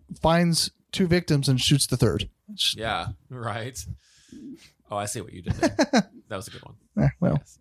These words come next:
Speaker 1: I tried. <laughs> Tried to. Anyways, yeah, we'll end, uh, we'll end on that bad joke,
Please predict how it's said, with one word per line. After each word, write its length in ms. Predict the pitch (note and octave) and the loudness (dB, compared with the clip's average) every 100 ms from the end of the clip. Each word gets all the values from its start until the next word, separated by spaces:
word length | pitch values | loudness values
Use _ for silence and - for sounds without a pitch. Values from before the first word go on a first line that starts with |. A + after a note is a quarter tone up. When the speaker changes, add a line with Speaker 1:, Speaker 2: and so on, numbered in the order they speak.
| - | -2
Speaker 1:
I 60 | |
tried. 340 | D#3+ - C#3+ - - - | 0 2 2 0 -20 -20
<laughs> 800 | - - - - - B3+ - - | -18 -16 -18 -18 -14 -14 -10 0
Tried 220 | C3+ B2 | 2 4
to. 120 | C3 - - - - | 0 -2 -20 -20 -4
Anyways, 320 | G3 F#3+ D3 | 2 2 4
yeah, 120 | F3 D3 | 2 4
we'll 180 | E3+ F#3+ | 6 4
end, 220 | F3+ F3+ | 4 2
uh, 360 | D#3+ D#3 D3+ C#3 | 2 4 4 4
we'll 100 | D#3 | 2
end 180 | D#3+ D3+ | 4 4
on 120 | D3 | 6
that 240 | D3 C#3 | 4 4
bad 240 | C#3 C3+ C3+ | 4 4 4
joke, 300 | C3+ C3+ | 4 4